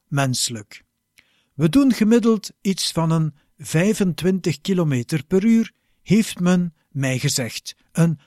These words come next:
zeshonderd kilometer per dag.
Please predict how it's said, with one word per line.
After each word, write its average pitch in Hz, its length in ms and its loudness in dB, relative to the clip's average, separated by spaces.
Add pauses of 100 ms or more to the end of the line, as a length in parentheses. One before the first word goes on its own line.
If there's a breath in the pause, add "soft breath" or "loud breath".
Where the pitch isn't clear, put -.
zeshonderd 175 760 0
kilometer 131 720 0
per 135 240 -4
dag. 110 340 -10